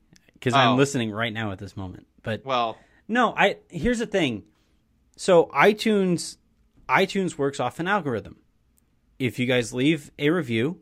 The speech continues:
Speaker 1: it helps us because we look better in the algorithm.
Speaker 2: We aren't asking you for any money.
Speaker 1: The
Speaker 2: Just,
Speaker 1: people, the
Speaker 2: just a
Speaker 1: people
Speaker 2: couple
Speaker 1: who
Speaker 2: minutes.
Speaker 1: listen to Locked On Lakers have figured that out, and a few people have figured that out to an angry extent, to where they get angry at me and they yell at me about that. So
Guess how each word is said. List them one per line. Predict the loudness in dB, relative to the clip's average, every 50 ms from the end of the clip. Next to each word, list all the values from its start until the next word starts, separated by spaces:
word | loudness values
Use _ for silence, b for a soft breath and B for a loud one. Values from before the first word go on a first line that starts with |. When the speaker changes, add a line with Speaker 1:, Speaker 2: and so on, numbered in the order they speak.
| _ _ _
Speaker 1:
it | -6 -6 -4 -2
helps | 2 2 2 2 0 -4 -4
us | -4 -4 -4 -4
because | _ -4 -2 0 -2 -2 -2
we | -4 -4
look | -2 -2 -4 -4 -6
better | -6 -4 -2 -2 -4 -4 -10
in | -10 -8 -6 -4 -4
the | -4 -2
algorithm. | -4 -4 -4 -4 -4 -4 -4 -6 -10 _ _ _ b b b b b b
Speaker 2:
We | -8 -6
aren't | -4 -2
asking | -2 -2 -4 -4 -6 -6 -4
you | -4
for | -4 -4 -4 -4
any | -4 -4
money. | -4 -6 -6 -6 -8 -14 _ _ _
Speaker 1:
The | 0
Speaker 2:
Just, | 4 4 4
Speaker 1:
people, | 2 4 2 2 2 2 0
the | 2 2 2
Speaker 2:
just | 2
a | 2 -2
Speaker 1:
people | -2 0 -2 0
Speaker 2:
couple | 2 2 2 4
Speaker 1:
who | 4
Speaker 2:
minutes. | 4 2 2 2
Speaker 1:
listen | -4 -4 -2
to | -2 0
Locked | 2 2 0 0 0 -4
On | -4 -2
Lakers | -2 -2 -4 -4 -6 -8 -6 -8
have | -10 -8
figured | -4 -4 -4 -4 -4 -6 -6
that | -6 -6 -4
out, | -4 -4 -6 -6 -10 _ -4
and | 0 0
a | 0 0
few | 0 -2 -2 0
people | 0 -2 -2 -2 -2 -2
have | -2 -2 -4 -6
figured | -8 -6 -6 -6 -4 -2
that | -2 0 0
out | 0 -2 -4 -6
to | -6 -6
an | -6 -6
angry | -6 -6 -6 -4 -4 -4 -4 -4
extent, | -4 -6 -8 -8 -6 -4 -6 -6 -8 _ _ _ _ _ _ -10
to | -6 -2
where | -2 0
they | 0 0 0
get | 0 0 0
angry | 0 -2 -2 -2 0 0
at | 0 -2
me | -4 -4
and | -4 -4
they | -4 0
yell | 0 0 0 0
at | -2
me | -2 -4 -4
about | -4 -6 -6 -8 -8 -12
that. | -18 -20 -20 _ b b b b b b b b b b
So | -6 2 4 4 4 4 0